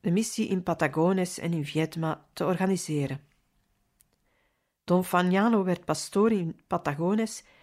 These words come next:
en moest samen met twee priesters, twee helpers en vier zusters zorgen voor alle kolonies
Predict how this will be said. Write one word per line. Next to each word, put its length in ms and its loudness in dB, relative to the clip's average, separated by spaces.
en 160 0
moest 180 2
samen 460 0
met 240 -4
twee 220 2
priesters, 680 -6
twee 240 2
helpers 540 -4
en 240 -2
vier 260 2
zusters 600 -6
zorgen 540 2
voor 180 2
alle 320 2
kolonies 760 0